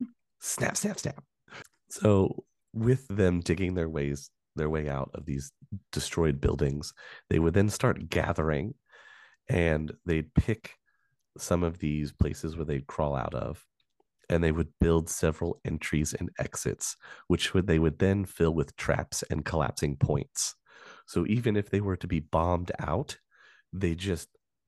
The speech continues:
Speaker 2: hold up down in there and dig themselves back out.
Speaker 1: That l-,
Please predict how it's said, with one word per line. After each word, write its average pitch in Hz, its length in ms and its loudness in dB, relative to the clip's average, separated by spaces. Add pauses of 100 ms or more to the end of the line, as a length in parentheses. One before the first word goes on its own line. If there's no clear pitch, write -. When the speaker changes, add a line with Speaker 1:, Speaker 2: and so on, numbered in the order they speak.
(180)
Speaker 2:
hold 90 300 0
up 87 180 0
down 82 240 -4
in 80 140 -4
there 73 320 -4
and 80 200 -8
dig 80 220 -2
themselves 76 480 -4
back - 300 -6 (100)
out. - 160 -8 (680)
Speaker 1:
That 151 100 2
l-, 190 200 0